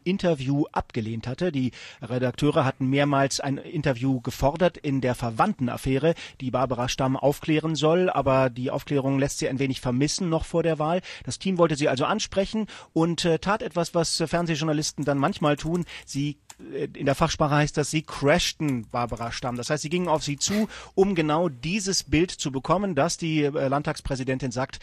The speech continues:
"Nein, ich möchte mich dazu nicht äußern." Und das war aus der Sicht des bayerischen Ministerpräsidenten Horst Seehofer ungehörig und dadurch reagierte er mit dem Satz, "Die müssten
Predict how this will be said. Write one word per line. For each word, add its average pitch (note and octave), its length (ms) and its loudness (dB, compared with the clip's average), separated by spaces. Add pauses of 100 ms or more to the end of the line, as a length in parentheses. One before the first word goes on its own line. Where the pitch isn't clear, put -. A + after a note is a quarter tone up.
(120)
"Nein, C#3 240 0
ich C3 120 -4
möchte C#3 240 -2
mich C3+ 100 -2
dazu C3 260 -2
nicht B2 160 -4
äußern." D#3+ 360 0 (160)
Und B2+ 160 -6
das F3 180 0
war F#3 120 2
aus C#3+ 120 0
der B2+ 140 0
Sicht C#3+ 400 -4
des C3 140 -4
bayerischen B2 340 -4
Ministerpräsidenten C3 840 -2
Horst A#2+ 160 -6
Seehofer C#3+ 420 0
ungehörig E3+ 540 2 (240)
und B2 160 -6
dadurch C#3 340 0 (200)
reagierte C3+ 600 0
er C#3 180 2
mit C3+ 100 -2
dem B2 100 -2
Satz, C3+ 280 -2 (240)
"Die E3+ 180 -2
müssten C#3 480 0